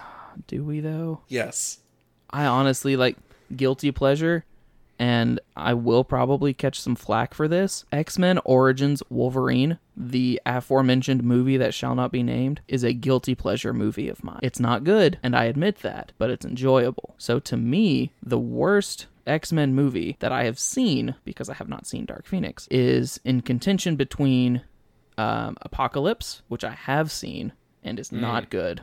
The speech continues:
Speaker 1: X three, The Last Stand.
Speaker 2: Yeah.
Speaker 1: Those to
Speaker 2: Well,
Speaker 1: me are worse than Origins.
Speaker 2: I'm gonna put Last Stand as the lowest.
Speaker 1: Okay.
Speaker 2: And then I would say Origins,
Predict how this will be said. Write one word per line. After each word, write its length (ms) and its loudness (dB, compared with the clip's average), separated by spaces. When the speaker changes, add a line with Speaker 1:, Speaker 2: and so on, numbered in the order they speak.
Speaker 1:
X 220 -2
three, 400 -2
The 100 -4
Last 320 -8
Stand. 240 -18
Speaker 2:
Yeah. 220 -8
Speaker 1:
Those 440 4
to 80 0
Speaker 2:
Well, 100 4
Speaker 1:
me 120 4
are 280 2
worse 400 0
than 400 -4
Origins. 560 -8
Speaker 2:
I'm 200 -4
gonna 180 -2
put 680 -4
Last 500 -4
Stand 640 -8
as 200 0
the 100 4
lowest. 600 0
Speaker 1:
Okay. 240 -2
Speaker 2:
And 160 -4
then 180 0
I 140 0
would 180 0
say 720 2
Origins, 840 2